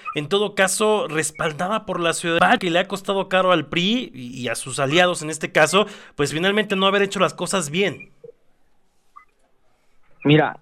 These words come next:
Speaker 2: es que hace falta autocrítica, hace falta mucho, mu-, mucha apertura hacia la ciudadanía. Eh, eh, hay mucha gente en la oposición partidista del pri, pan, P R D,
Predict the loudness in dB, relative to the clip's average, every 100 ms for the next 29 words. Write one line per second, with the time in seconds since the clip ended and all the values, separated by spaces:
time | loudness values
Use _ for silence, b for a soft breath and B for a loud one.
0 | -14 -4 -2 0 0 0 -2 0 0 -2
1 | 0 0 0 -4 -2 -2 B B B -6
2 | -4 -2 -2 0 0 0 -2 4 6 6
3 | 4 B B -20 -18 -16 -14 -14 -14 -14
4 | 0 2 6 4 6 4 4 0 0 -4
5 | -8 _ -4 0 -2 6 8 8 8 4
6 | 0 -2 0 0 2 2 2 0 0 -2
7 | -8 B B -6 -6 -4 -6 -4 2 4
8 | 4 4 2 4 4 4 0 -2 -4 -6
9 | -6 2 2 4 -2 _ _ -4 -2 -2
10 | 0 0 -2 -2 B B -6 -2 0 2
11 | 2 2 0 2 2 0